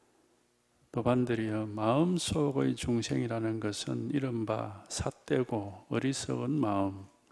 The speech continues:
헛된 마음, 착하지 못한 마음, 질투하는 마음, 악독한 마음 등 이러한 마음이 모두 중생입니다. 각자는 모름지기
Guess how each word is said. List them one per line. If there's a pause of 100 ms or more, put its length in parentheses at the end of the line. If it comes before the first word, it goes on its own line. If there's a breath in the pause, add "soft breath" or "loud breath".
(640 loud breath)
헛된
마음, (280)
착하지
못한
마음,
질투하는
마음, (840 loud breath)
악독한
마음
등
이러한
마음이
모두
중생입니다. (2000 loud breath)
각자는
모름지기